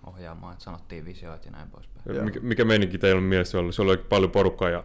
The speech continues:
Speaker 2: i-,
Speaker 1: No
Speaker 2: iso ravintola ja
Speaker 1: siis yllättävän hyvin, niinku, et jengi kuunteli,
Speaker 2: Mm.
Speaker 1: sanoi vaan, että menkää tosta niinku vähän muualle tai nouskaa pöydälle tai mikä ikinä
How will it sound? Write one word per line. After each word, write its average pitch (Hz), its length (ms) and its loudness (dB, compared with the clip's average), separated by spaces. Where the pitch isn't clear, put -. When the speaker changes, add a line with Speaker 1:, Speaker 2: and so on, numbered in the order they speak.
Speaker 2:
i-, 110 160 2
Speaker 1:
No 120 80 0
Speaker 2:
iso 107 200 4
ravintola 95 540 6
ja 87 80 2
Speaker 1:
siis - 260 -6
yllättävän 143 580 -4
hyvin, 107 440 -2
niinku, 90 260 -12
et 110 120 -6
jengi 117 220 0
kuunteli, 120 760 -4
Speaker 2:
Mm. 95 200 -4
Speaker 1:
sanoi 113 300 -6
vaan, 113 220 -4
että 110 120 -8
menkää 110 300 -8
tosta 107 260 -16
niinku 104 200 -16
vähän 107 180 -16
muualle 104 440 -10
tai 104 360 -8
nouskaa 104 640 -6
pöydälle 101 460 -2
tai 104 220 -6
mikä 101 300 -6
ikinä 101 380 -8